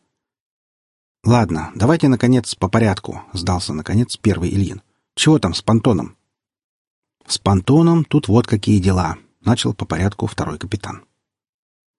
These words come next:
Для сухого, напрочь лишённого эмоций повествования, история вышла на редкость душещипательной. Под чеканную,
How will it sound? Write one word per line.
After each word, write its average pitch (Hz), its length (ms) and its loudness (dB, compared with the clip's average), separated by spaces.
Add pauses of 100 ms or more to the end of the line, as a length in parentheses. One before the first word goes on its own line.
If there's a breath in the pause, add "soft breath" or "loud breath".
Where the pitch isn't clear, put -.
(760)
Для 113 220 2
сухого, 175 640 2
напрочь - 460 0
лишённого 131 560 2
эмоций 123 400 2
повествования, 95 960 0 (200)
история 127 420 2
вышла 147 280 2
на 147 140 4
редкость 101 360 0
душещипательной. - 960 -2 (720)
Под - 180 -4
чеканную, 131 680 2